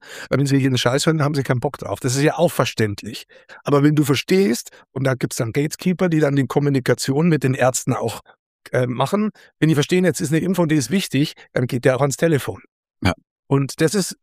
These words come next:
Speaker 1: äh, eine Sache, ich glaub, die musst du da auch erarbeiten, aber das ist von der Idee her ganz klar aus dem Profisport gelernt. Und das sehen wir auch, wir sind ein Olympiastützpunkt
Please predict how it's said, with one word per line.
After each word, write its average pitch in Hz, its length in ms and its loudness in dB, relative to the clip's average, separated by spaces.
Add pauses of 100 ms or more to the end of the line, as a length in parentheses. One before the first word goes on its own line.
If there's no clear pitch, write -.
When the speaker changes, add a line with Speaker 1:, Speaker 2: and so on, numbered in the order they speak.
Speaker 1:
äh, - 40 -8 (360)
eine 156 200 0
Sache, 180 240 2
ich 156 120 -4
glaub, 160 160 2
die 156 120 0
musst 160 180 -2
du 156 60 2
da 147 100 0
auch 135 140 -2
erarbeiten, 165 600 -2
aber - 260 -6
das 135 140 -4
ist 143 120 -4
von 139 160 -2
der 123 180 -2
Idee 127 220 -2
her 170 180 2 (320)
ganz 147 240 0
klar 139 200 2
aus 143 100 2
dem 143 100 0
Profisport 127 480 0
gelernt. 113 420 -2 (320)
Und 87 100 -4
das 120 120 0
sehen 127 180 0
wir 117 140 2
auch, 127 100 0
wir 135 80 0
sind 143 160 0
ein 131 60 -2
Olympiastützpunkt 151 920 -2